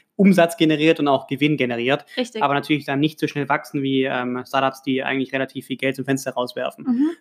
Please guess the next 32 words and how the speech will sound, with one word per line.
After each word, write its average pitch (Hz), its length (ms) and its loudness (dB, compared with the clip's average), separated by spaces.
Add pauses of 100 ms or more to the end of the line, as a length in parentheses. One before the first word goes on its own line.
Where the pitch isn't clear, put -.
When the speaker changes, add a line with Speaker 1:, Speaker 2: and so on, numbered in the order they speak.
(160)
Speaker 1:
Ähm, 135 260 2
aber 151 460 2
wie 156 60 2
du 147 60 0
schon 147 140 0
sagtest, 151 500 0
das - 100 -6
ändert 151 260 2
sich 180 200 2
momentan, 165 680 2
Speaker 2:
Ja. 262 100 0
Speaker 1:
weil 139 540 2 (180)
Investieren-, 147 560 0 (140)
Investoren 147 480 0
so 143 40 -2
viel 139 140 -4
Geld 135 160 0
verloren 139 460 2
haben 123 260 0
mit 127 160 -2
diesen 123 160 -6
Startups. 123 460 -2 (460)
Und, 139 260 2
äh, 127 320 0 (180)
ja, 151 240 -2 (240)
das 147 80 -8
ist 139 80 -10
eigentlich 147 200 0
ganz 143 220 0
schönes, 143 540 -2 (220)
ganz 135 160 -6
schönes, 143 420 -4